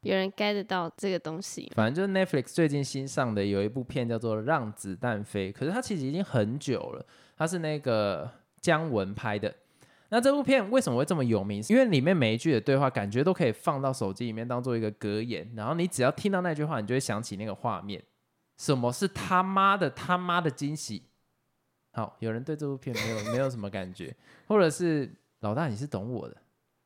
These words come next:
Speaker 2: 好，算了，也没，算了，算了，算了，算了。老陈是看完这部片没什么感觉啦，所以就
Speaker 1: 老陈是不懂的。
Speaker 2: 老陈是不懂的，而且其实我觉得老陈有一点点，嗯，排斥中国。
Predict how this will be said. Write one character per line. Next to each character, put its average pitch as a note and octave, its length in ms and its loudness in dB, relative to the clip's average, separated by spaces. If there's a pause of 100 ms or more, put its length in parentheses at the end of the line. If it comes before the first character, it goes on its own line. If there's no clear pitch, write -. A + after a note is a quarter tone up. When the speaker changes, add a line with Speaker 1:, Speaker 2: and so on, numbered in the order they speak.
Speaker 2:
好， G#2+ 140 -10
算 A#2 220 -6
了， G2+ 100 -6
也 F#2+ 140 -6
没， F2+ 120 -10
算 A#2 200 -6
了， - 20 -8
算 A#2 140 -4
了， A2 60 -6
算 A2+ 140 -4
了， A2 40 -6
算 G#2+ 100 -6
了。 - 100 -16
老 B2+ 160 2
陈 F3+ 220 2
是 B3+ 80 0
看 C4+ 160 2
完 F3+ 100 2
这 F#3 60 0
部 G#3 80 2
片 G3 160 0
没 C3+ 140 0
什 C3+ 100 -8
么 A2+ 80 -6
感 F#2+ 180 -4
觉 F#2+ 200 -2
啦， G2 240 -6 (560)
所 C3+ 160 -2
以 B2+ 100 2
就 B2 140 0
Speaker 1:
老 B2+ 160 6
陈 G3+ 400 -4
是 A3+ 160 -8
不 A3+ 160 -8
懂 - 200 -10 (120)
的。 - 200 -12
Speaker 2:
老 A2+ 360 2
陈 G#2+ 260 -6
是 C#3 100 -6
不 C3+ 140 -8
懂 F#2+ 220 -6
的， G2+ 80 -6
而 D3 60 4
且 C#3+ 380 2
其 C#3 140 -4
实 F3+ 60 0
我 C#3+ 100 2
觉 A2 80 0
得 A2 60 2
老 G2 180 0
陈 G#2 140 -4
有 A2 160 -2
一 A#2+ 40 -2
点 A#2 140 -2
点， F#2+ 240 -6 (640)
嗯， F#2+ 500 -2
排 G2+ 220 -6
斥 C3 180 -2
中 G#2 220 -4
国。 - 220 -8